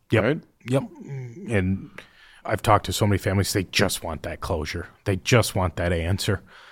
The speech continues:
Speaker 1: um, even if it's not necessarily a good one. It kinda lets them, you never forget,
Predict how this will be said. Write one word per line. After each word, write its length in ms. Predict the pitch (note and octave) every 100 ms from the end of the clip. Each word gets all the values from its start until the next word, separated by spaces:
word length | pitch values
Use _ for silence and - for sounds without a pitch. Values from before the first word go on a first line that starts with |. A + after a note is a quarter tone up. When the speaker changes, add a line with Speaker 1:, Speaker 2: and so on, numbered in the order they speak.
| -
Speaker 1:
um, 260 | - F#2 G#2+
even 220 | D3+ C3 A#2+
if 100 | G#2
it's 160 | G#2
not 180 | G#2+ F#2+
necessarily 640 | G#2 G2 - F#2+ F2 F2
a 80 | D#2+
good 300 | - F2 D#2
one. 220 | D#2+ F2 - _ _ _ - G#3+
It 100 | -
kinda 220 | B2 G2
lets 320 | F2+ F#2+ -
them, 380 | A2+ F#2+ F2+ E2+ -
you 100 | B2
never 220 | B2+ A2+
forget, 440 | - G#2+ G2 G#2+